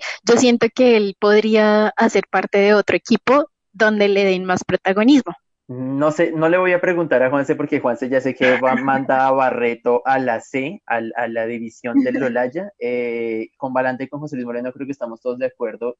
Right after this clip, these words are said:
Speaker 2: creería yo que estamos de acuerdo con que se vayan. Y, y creo que el tema del Tico Ortiz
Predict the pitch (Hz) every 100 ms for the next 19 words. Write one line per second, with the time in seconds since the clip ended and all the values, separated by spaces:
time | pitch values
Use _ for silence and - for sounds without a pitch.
0 | _ 123 110 110 117 120 123 123 120 120
1 | 113 113 120 123 117 110 135 - - _
2 | _ 127 127 - 143 123 - 180 208 190
3 | 156 147 160 160 127 - 131 - 135 139
4 | -